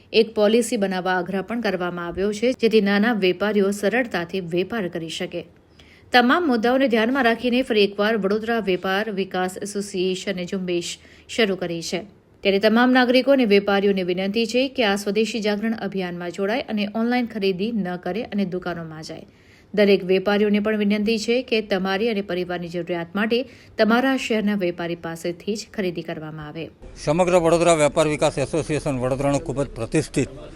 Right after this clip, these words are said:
Speaker 2: એક વેપારી સંગઠન છે, જે છેલ્લા ત્રીસ વર્ષથી વડોદરામાં કાર્યરત છે. બીજી, બીજી ઓગસ્ટના રોજ, અ, વારાણસી ખાતેથી માનનીય વડાપ્રધાનશ્રીએ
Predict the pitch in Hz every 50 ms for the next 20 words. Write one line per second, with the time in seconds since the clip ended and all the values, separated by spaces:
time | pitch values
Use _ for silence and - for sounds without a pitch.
0 | - - - - - - 135 131 139 123 123 120 - 151 143 135 135 117 104 95
1 | - - - 120 117 117 135 117 139 135 131 - 147 143 135 107 131 131 131 -
2 | 139 123 131 139 131 113 104 - - - - - - - - - - - - -
3 | - - 170 160 - 160 143 147 151 143 - - 151 127 123 127 135 135 139 135
4 | 131 120 - 120 110 117 113 101 110 - - - - 98 82 - - - - -
5 | - - - - - - - - - - - - - - - - - - - 113
6 | 107 123 156 156 190 190 185 - - - - 127 123 143 143 165 208 190 165 -
7 | - - 131 143 147 180 160 - 185 170 151 156 147 120 - - - - - -
8 | - 120 120 117 113 113 117 - - - 107 113 131 147 170 175 180 151 156 180
9 | 151 156 147 135 170 139 147 135 131 139 147 160 160 156 139 135 143 151 135 147
10 | 135 151 156 147 - 143 143 143 131 110 95